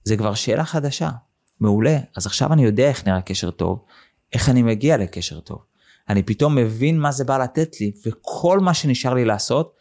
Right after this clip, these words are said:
זה להחליף את הדרך הזאת בדרך חדשה.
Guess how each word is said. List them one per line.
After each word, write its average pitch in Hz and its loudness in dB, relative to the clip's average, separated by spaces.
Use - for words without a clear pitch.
זה 113 -2
להחליף 147 0
את 113 -6
הדרך 110 0
הזאת 127 0
בדרך 104 0
חדשה. 92 -6